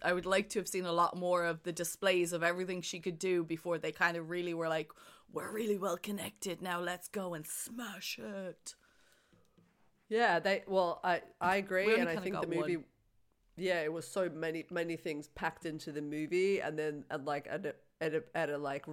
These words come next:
Speaker 2: relatively later stage, they just start this incredibly complicated thing with her and him, and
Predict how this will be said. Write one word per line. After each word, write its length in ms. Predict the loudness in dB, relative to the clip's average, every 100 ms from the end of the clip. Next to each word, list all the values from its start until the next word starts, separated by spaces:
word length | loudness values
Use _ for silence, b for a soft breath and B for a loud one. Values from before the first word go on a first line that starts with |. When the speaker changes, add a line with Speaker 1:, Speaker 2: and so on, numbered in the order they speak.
| -4
Speaker 2:
relatively 540 | 2 2 0 -4 -6
later 320 | -6 -6 -6
stage, 680 | -8 -8 -6 -2 0 -2 -4
they 140 | -6 -6
just 180 | -6 -10
start 320 | -4 -2 -2
this 200 | -4 -8
incredibly 500 | -12 -6 -4 -4 -8
complicated 680 | -6 -6 -6 -8 -8 -8 -12
thing 360 | -10 -10 -8
with 180 | -8 -10 -8
her 320 | -6 -6 -8
and 120 | -10
him, 340 | -10 -10 -8 -10
and 180 | -12